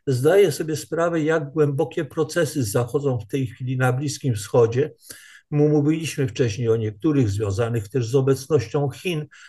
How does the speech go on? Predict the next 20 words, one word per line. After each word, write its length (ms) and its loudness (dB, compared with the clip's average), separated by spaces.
ale 380 2
również, 800 -4
e, 240 2
z 140 -6
takim 380 -2
asertywnym 840 -4
podejściem 800 0
nowym. 580 2
E, 840 -2
rzeczywiście 480 -6
to 140 -6
jakby 220 -6
tworzy 440 -2
się 180 -6
nowy, 320 0
nowy 300 2
Bliski 460 -4
Wschód, 540 -6
e, 400 6
co 560 0